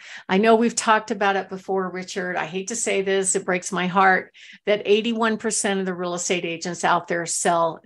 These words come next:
three or less homes a year. I really blame the industry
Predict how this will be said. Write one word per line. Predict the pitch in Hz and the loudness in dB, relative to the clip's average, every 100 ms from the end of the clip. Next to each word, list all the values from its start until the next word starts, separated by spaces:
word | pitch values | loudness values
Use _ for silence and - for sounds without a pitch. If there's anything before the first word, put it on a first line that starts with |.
| _ | _
three | - 202 202 196 196 | -10 -2 2 2 0
or | - 185 | -2 -4
less | 175 175 170 170 - - _ _ _ _ | -2 0 0 0 -2 -6 _ _ _ _
homes | 190 175 170 170 - - | 0 0 0 -2 -4 -4
a | |
year. | 170 170 214 202 | -6 2 4 4
I | - | 2
really | 247 349 392 | 2 2 0
blame | 220 190 196 240 285 269 - | 0 -2 -2 -2 -4 -6 -10
the | 196 | -10
industry | 220 - 254 220 196 - 160 160 156 | -10 -6 -4 -4 -4 -6 -8 -10 -14